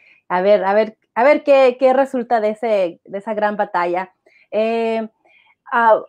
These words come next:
alguien que tuvo una pelea hace poquito este mes, eh, que u-, unos consideraban que era una batalla para él, era Ryan García, que también lo conoces,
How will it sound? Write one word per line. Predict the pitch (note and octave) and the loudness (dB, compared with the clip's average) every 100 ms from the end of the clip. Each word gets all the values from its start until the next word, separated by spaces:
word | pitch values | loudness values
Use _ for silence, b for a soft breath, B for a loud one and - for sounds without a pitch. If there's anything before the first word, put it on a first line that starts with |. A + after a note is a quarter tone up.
| - | -2
alguien | C#4+ D#4+ G4 | 0 2 0
que | F#4+ | 0
tuvo | - D4 | -2 0
una | D#4+ E4 | 2 2
pelea | C#4 A#3 A#3+ B3+ B3+ | 0 0 0 0 0
hace | A3+ A3+ | -4 -6
poquito | A3 G#3+ C4 B3 | -16 -14 -6 -4
este | A#3+ A#3+ | -2 -2
mes, | A3+ A#3+ A#3+ _ | 0 0 -2 _
eh, | - G#3+ G#3+ G3+ G3+ | -6 -2 -2 -4 -4
que | G#3 G3+ G3 | -2 -2 -4
u-, | A3 C#4 D4+ | -6 -4 0
unos | D#4+ | 0
consideraban | D#4+ A#3 G3 F3+ G3+ B3+ | 0 -4 -4 -2 -2 -2
que | B3+ | -2
era | G#3 G#3+ | -2 -2
una | A#3+ A#3 G3+ F#3 | -2 -2 -2 -2
batalla | F3+ F3+ - G#3 A#3 | -4 -4 -2 -2 -2
para | A3 F#3 F3+ | -4 -4 -2
él, | G#3 G#3 | -2 -2
era | G3 G#3 G3 F#3 E3+ - | -2 -2 -2 -2 -4 -6
Ryan | G#3+ A3 A3+ | -2 -2 0
García, | G#3 G#3 A3+ | -4 -4 -6
que | A3 | -6
también | - G3 A3 | -8 -6 -6
lo | A#3 | -4
conoces, | F#3+ G3 G#3 A3 G#3+ | -4 -4 -4 -4 -6